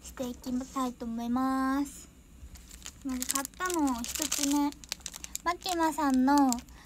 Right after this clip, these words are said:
ヘアピン。嬉しい。これ、使います。劇場とかの時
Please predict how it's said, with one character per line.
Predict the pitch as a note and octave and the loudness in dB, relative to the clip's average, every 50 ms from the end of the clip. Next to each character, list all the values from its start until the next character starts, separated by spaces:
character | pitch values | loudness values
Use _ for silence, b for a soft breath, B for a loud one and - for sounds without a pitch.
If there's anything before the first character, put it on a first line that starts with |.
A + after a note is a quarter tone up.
| B B B B B - - | B B B B B -8 -2
ヘ | C#4+ C#4 | 0 0
ア | C#4 C4+ | 0 0
ピ | - - - C#4+ C#4 C#4 C#4 C#4 C#4 | -2 -6 -4 -2 0 0 0 0 0
ン。 | C#4 C#4 C4+ B3+ - - - - - - - - - - - - | 0 0 -2 -2 -6 -8 -8 -8 -8 -8 -8 -16 -16 -16 -10 -6
嬉 | B3+ C4 C4 | -6 -4 -4
し | B3+ - - C#4+ C#4 C4+ | -6 -6 -6 -6 -4 -6
い。 | B3+ - | -6 -6
こ | - B3+ | -6 -6
れ、 | A#3+ A#3+ A#3+ A#3+ B3+ - - - - | -4 -2 -2 -4 -4 -8 -12 -10 -4
使 | - - - - - - - C4+ C4+ C4+ | -4 -4 -4 -6 -10 -10 -6 -4 -2 0
い | C4+ | 2
ま | C4 C4+ C4+ C4+ | 2 2 2 0
す。 | C4+ - - - | -2 -2 -4 -4
劇 | C4 B3 - C4+ | -4 -4 -6 -6
場 | B3+ C#4+ C#4 C#4 | -6 -4 -6 -6
と | - - C#4 | -6 -6 -6
か | C4+ A#3+ A#3+ | -6 -6 -6
の | A3+ A3+ | -8 -8
時 | A#3 A#3 A3+ - A#3 | -10 -12 -14 -12 -10